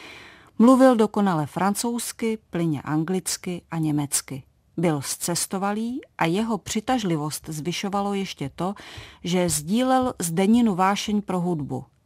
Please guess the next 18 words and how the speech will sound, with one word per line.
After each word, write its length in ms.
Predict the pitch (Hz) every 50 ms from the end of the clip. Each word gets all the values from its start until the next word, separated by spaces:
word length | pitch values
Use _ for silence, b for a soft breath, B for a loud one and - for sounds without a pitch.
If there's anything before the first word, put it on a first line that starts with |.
| _ _ _
Hrál 360 | - 175 190 185 180 185 175
výborně 480 | 160 170 165 147 165 165 160 156 147 131
na 100 | 135 156
housle 640 | 170 180 190 208 196 - - - 220 220 226 247 - _ _ _
a 160 | - 170 165 160
často 500 | - - - 220 226 - - - 262 247
Zdenu 320 | 220 226 240 233 226 202
doprovázel 720 | 165 190 - - 214 202 208 202 202 202 185 196 190 190
při 220 | 180 - - - 180
hře 260 | 160 160 - 185 175
na 120 | 165 156
klavír. 440 | 156 - 147 143 139 - 135 135 135 143 135 _ _ _ _ _ _ _ B B B B B B B B B B B B B B
Zdena 400 | 202 180 165 233 262 294 311 -
usoudila, 680 | - 233 - - 269 262 254 233 254 269 262 262 262 254
že 320 | 208 202 196 185 175 170
Roušarovi 680 | 160 185 214 220 - - 247 247 240 233 226 214 226 226
lze 400 | 214 208 202 175 156 185 190 190
důvěřovat. 680 | 180 190 175 165 180 175 165 - 156 143 131 135 131